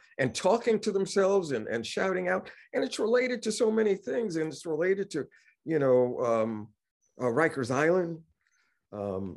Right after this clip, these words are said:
and it's related, related to the disparities that we see in, in education, everything, and they have to come to grips with it.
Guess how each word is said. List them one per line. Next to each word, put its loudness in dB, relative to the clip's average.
and -2
it's -6
related, 0
related 0
to -6
the -4
disparities -2
that -10
we -8
see -8
in, -4
in -4
education, -4
everything, -6
and -4
they -2
have -4
to -6
come 0
to -4
grips -2
with -6
it. -12